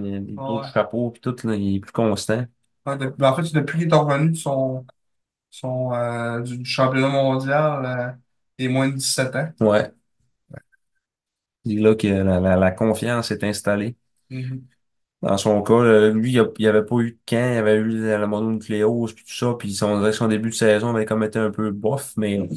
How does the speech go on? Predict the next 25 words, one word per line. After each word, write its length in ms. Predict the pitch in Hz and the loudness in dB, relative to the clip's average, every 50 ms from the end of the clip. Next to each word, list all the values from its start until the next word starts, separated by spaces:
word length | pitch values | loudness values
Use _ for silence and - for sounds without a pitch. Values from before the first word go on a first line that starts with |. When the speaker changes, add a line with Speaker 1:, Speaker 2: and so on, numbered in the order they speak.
| - - - | -12 -12 -12
Speaker 1:
ça, 160 | - - 120 | -2 -2 -2
ça 180 | 110 - 110 104 | 2 2 2 2
y 120 | 104 104 104 | 2 0 0
a, 200 | 104 101 98 98 | 0 0 -2 -2
ça 140 | 98 98 95 | -2 -4 -2
y 60 | 101 | -2
a 80 | 101 101 | -2 -4
redonné, 600 | 98 101 110 101 101 104 110 110 110 107 101 98 104 | -4 -4 -2 -2 -2 0 -2 -2 -2 -4 -4 -6 -8
euh, 120 | 107 107 98 _ _ _ _ _ _ - - - | -8 -12 -16 _ _ _ _ _ _ -14 -10 -8
du, 320 | 107 107 135 131 123 127 - | -6 -4 -4 -4 -2 -4 -2
Speaker 2:
Mhm. 40 | 98 | -2
Speaker 1:
de 60 | 104 | 0
la 60 | 98 | 0
mine 220 | 101 104 110 110 110 | 2 4 4 4 4
dans 100 | 104 101 | 4 2
le 60 | 101 | 2
crayon. 500 | - 101 101 101 101 98 101 - 98 95 95 | 0 0 0 0 0 0 -2 -4 -6 -8 -4
Speaker 2:
Puis 80 | - 135 | -2 -2
en 40 | 131 135 | 0 2
parlant 200 | 143 151 165 165 | 2 2 2 2
de 40 | 156 | 2
mononucléose, 920 | 156 156 160 156 151 - 156 139 139 143 156 165 175 170 160 143 135 135 139 | 0 2 0 0 -2 -4 -6 -8 -6 -6 -6 -6 -4 -4 -4 -6 -6 -6 -6
euh, 280 | 131 131 127 131 135 135 | -4 -2 -2 -2 -2 -2
Maverick 380 | 135 139 139 139 143 151 160 160 | 2 4 4 4 4 4 2 2
Lamoureux, 520 | 160 151 151 143 135 131 135 156 165 - | 0 0 0 0 -2 -2 -4 -4 -6 -8